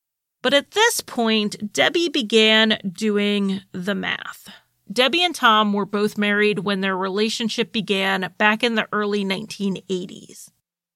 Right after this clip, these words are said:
Debbie had divorced her husband early on. Tom did not divorce his wife. He and Kay actually had three of their children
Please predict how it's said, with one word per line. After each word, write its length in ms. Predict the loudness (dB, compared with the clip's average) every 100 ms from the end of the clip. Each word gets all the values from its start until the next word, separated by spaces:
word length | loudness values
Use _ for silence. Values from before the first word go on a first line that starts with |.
| _ _ _ _ _ -10
Debbie 420 | 2 2 2 -2
had 420 | 2 4 4 2 -4
divorced 520 | -8 -4 -2 -2 0
her 80 | 0
husband 480 | 0 -2 -2 -4 -2
early 340 | -2 -2 -2
on. 360 | -2 -2 -2 -4 -10 _ _ _ _
Tom 560 | -10 -4 0 0 -2 -8 _ _
did 160 | -4 0
not 240 | 0 -2
divorce 380 | -6 -8 -10 -10
his 160 | -6
wife. 500 | 0 0 0 -6 -20 _ _ _ _
He 200 | 2 4
and 140 | 2
Kay 200 | 2 4
actually 460 | 4 2 -2 -2 0
had 320 | 2 2 0
three 440 | -8 -6 0 4 4
of 160 | 4
their 160 | 2 2
children 580 | 2 0 2 0 0